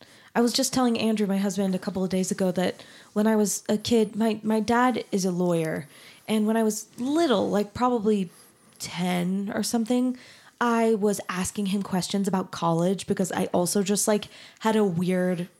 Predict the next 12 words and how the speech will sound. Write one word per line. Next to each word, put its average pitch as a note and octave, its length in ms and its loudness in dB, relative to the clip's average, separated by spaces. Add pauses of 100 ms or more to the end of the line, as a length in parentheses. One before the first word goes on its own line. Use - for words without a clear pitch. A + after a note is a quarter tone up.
romantic G#3+ 920 2
idea G3+ 380 2
about G#3+ 240 2
college G#3 400 0
as, F#3+ 140 -2
like, F#3+ 140 -2
a F#3 60 0
little E3+ 380 -2
kid F3+ 420 -2 (200)
for - 120 -4
some G3+ 400 0
reason. G#3+ 480 0